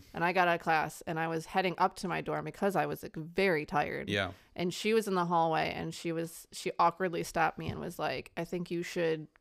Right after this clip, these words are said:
Speaker 1: go." She was like, I was like, "Hey, what are you,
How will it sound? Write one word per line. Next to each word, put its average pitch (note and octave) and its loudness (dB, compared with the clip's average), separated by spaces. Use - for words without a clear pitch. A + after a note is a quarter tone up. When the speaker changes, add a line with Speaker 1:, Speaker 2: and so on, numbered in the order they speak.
Speaker 1:
go." E3 -2
She - -10
was F3+ -4
like, E3 -2
I F#3 -4
was F#3 -4
like, F3 -6
"Hey, A3 -4
what F#3 -2
are G#3+ -2
you, A#3 -4